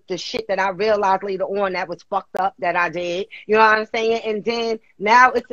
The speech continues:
I, I'm in a whole nother space, and, uh, shit is just coming. It's just not just,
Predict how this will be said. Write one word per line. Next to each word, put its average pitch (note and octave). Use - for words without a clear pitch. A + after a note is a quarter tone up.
I, A3
I'm A3+
in A#3+
a A#3
whole A#3+
nother A#3
space, D#4+
and, G3+
uh, A3
shit A#3+
is A#3
just A3+
coming. C4
It's A3+
just A#3
not A3+
just, C#4